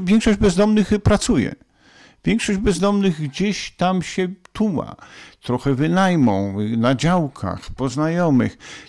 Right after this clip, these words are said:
To nie jest tak, mamy wyobrażenie bezdomnego jako osoby na śmietniku. A ludzi bezdomnych, którzy wyglądają tak jak my i, i chodzą do pracy, jest większość.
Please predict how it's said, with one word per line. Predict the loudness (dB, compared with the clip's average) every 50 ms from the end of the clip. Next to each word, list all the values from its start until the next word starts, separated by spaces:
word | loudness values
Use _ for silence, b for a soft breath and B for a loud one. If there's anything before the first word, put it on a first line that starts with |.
| B
To | _ -6
nie | -4 -2 -2
jest | -2 -4 -2
tak, | -2 -2 0
mamy | 2 2 4 2 2
wyobrażenie | 2 2 2 2 0 0 2 2 2 0 0 -2
bezdomnego | 0 -2 -2 -2 0 -2 0 0 0 0 0 2 2
jako | 0 0 0 0 0
osoby | 0 2 2 0 2 2 2
na | 2 2 0
śmietniku. | 0 2 0 0 0 0 0 0 0 0 -2 -8 -8 -8 -10 B B B B B B B B B B _
A | -2 0 2
ludzi | 2 2 2 0 -2
bezdomnych, | 0 0 0 2 4 4 4 4 4 4 4 2
którzy | 0 0 -4 -2 0 0
wyglądają | 0 0 2 2 2 2 4 2 2 2
tak | 2 2
jak | 2 2 2 2
my | 4 4 4 4 4
i, | 4 4 4 4 4 4 4 2 0 0
i | 0
chodzą | 2 2 2 4 4 2 4
do | 2 2
pracy, | 2 2 2 2 0 0 -4
jest | -2 0 0
większość. | 0 2 2 2 2 0 -8 -10 -12 -14 -18 -20 _ _